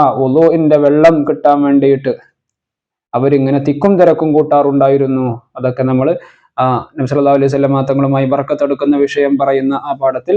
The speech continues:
പറയുന്നതാണ്. വിദ്യാർത്ഥികൾ നിർബന്ധമായും പാഠങ്ങളൊക്കെ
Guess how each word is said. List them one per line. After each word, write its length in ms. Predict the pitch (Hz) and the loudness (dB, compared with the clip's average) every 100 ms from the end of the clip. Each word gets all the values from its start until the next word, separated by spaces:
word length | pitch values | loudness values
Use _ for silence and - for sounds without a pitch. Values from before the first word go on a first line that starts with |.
| 233 151 | -2 -2
പറയുന്നതാണ്. 560 | 139 135 131 127 123 - _ _ _ _ | 0 0 -2 -2 -4 -8 _ _ _ _
വിദ്യാർത്ഥികൾ 440 | 135 139 131 139 139 | 0 0 0 0 0
നിർബന്ധമായും 680 | 131 131 139 139 127 131 165 - _ _ - | -2 -2 -2 0 0 -2 -2 -6 _ _ -2
പാഠങ്ങളൊക്കെ 560 | 127 135 135 127 160 | 0 0 -2 -4 -6